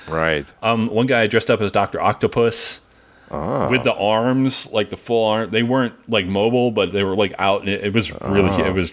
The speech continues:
Speaker 2: great. It was, um, there were some really good, uh, uh, Thors and Loki. There were a couple of good Thors and Lokis, and, um, I mean, there's a lot of anime, uh, cosplay and stuff that I don't know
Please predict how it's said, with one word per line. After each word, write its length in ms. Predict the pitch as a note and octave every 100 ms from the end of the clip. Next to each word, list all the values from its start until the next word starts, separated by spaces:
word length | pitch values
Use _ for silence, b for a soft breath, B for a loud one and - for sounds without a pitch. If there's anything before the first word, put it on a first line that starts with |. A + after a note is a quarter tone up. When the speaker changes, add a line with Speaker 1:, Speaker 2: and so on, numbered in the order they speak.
| -
Speaker 2:
great. 440 | - F2+ D#2 D2+ -
It 220 | F#2+ F#2
was, 320 | F2+ F2 -
um, 460 | F#2 F2 E2+ E2+ F#2
there 80 | A#2
were 60 | A2+
some 160 | C3+
really 180 | B2+ C#3
good, 380 | C3 A#2 G#2 F#2+
uh, 560 | F#2+ G2 F2+ E2+ E2+ F2 _ b b b b b b _ -
uh, 320 | G2+ G2 F#2
Thors 560 | - C3+ B2+ B2 B2+ A2+
and 160 | G2
Loki. 380 | G2+ G#2+ - G#2
There 80 | G2+
were 60 | G2
a 20 |
couple 220 | A#2 G#2
of 80 | F2+
good 160 | G2 E2
Thors 280 | F#2+ F#2+ F2
and 120 | F2+
Lokis, 760 | B2 C3 B2+ A#2+ A#2 A#2 -
and, 460 | G2 F#2 F#2 F2+ F2
um, 880 | - F2 F2 F2 F2 E2+ E2+ E2+ E2 - _ _ _ _ _ _ _ _ _ _ B B B
I 40 |
mean, 20 | D#3
there's 100 | D#3
a 40 |
lot 200 | F#3 G3+
of 80 | B2
anime, 580 | A2+ A#2 A#2+ A#2 A#2 A2 - -
uh, 360 | - A2 G#2+ G2+ G2+ _ _ _ _
cosplay 440 | - A#2+ A#2+ C3
and 80 | A#2+
stuff 240 | - A#2+
that 100 | G2
I 80 | G2
don't 220 | G2+ E2
know 420 | F2+ F2 F#2 G2+